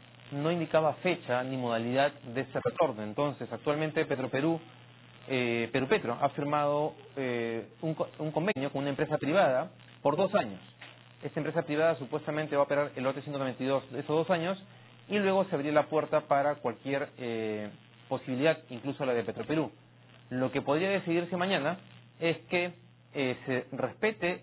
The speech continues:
ese acuerdo con la empresa privada, pero que quede establecido de una vez que Petroperú entre a operar el lote ciento noventa y dos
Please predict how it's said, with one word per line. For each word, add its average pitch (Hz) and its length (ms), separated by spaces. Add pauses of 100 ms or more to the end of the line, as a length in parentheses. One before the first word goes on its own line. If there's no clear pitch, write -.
(160)
ese 156 540
acuerdo 156 420
con 123 140
la 120 60
empresa 156 360
privada, 160 460 (560)
pero 185 240
que 160 100
quede 185 140
establecido 151 600
de 113 140
una 208 240
vez 240 200 (560)
que 190 120
Petroperú 180 600 (300)
entre 170 280
a - 20
operar 147 340
el 135 100
lote 143 120
ciento 156 180
noventa 139 320
y - 60
dos 165 260